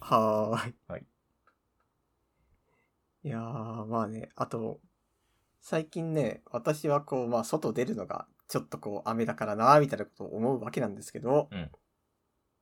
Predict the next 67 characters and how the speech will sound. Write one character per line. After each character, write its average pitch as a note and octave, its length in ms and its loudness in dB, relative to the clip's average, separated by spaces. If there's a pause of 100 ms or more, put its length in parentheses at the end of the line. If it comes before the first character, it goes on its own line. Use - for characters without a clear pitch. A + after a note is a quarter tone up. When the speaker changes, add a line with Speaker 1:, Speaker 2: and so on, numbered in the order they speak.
(300)
Speaker 1:
そ - 160 0
れ G3 60 4
は A3+ 120 6
そ A3+ 120 2
れ F#3+ 80 4
と F#3+ 120 0
し - 80 -8
て D3+ 120 2
ね、 C3+ 240 -2 (440)
ま D3 140 4
あ、 G#2+ 180 2 (200)
服 - 260 -4
買 F3 140 8
う C#3+ 80 6
よ D3 120 8
う C#3 40 6
に A#2 80 0
な C3 100 6
っ C#3 140 -2
た C3+ 100 -10
っ - 20 -16
て - 140 -20
い - 20 -14
う - 20 -6
の G2 60 -6
は - 60 -12
多 D#3 100 -2
分 G#2+ 140 -2
前 A#2+ 140 -2
回 A2 140 -4
ち - 60 -8
ょ A#2 40 -2
っ - 20 -10
と - 60 -10
話 A2 240 -4
し - 20 -14
た - 60 -18
と G2 100 -6
思 G2+ 140 -4
う G2 40 -6
ん G2 40 -8
だ - 80 -10
け A2 100 -10
ど、 F2 280 -8
Speaker 2:
う - 40 -8
ん。 F2 180 -8 (460)
Speaker 1:
服 - 220 -2
買 C#4+ 140 2
っ - 80 -10
た - 100 8
ら A#2+ 80 8
外 - 260 2
出 D3 100 6
な C#3+ 100 6
い A#2+ 80 2
の G#2 80 -6
も G2+ 60 -8
っ - 40 -16 (140)
た F#3 100 10
い F#3+ 80 8
な F#3 80 6
い D3 80 2
と - 80 -8
思 G#2 240 -4
う - 60 -6
わ - 80 -14
け。 - 180 -16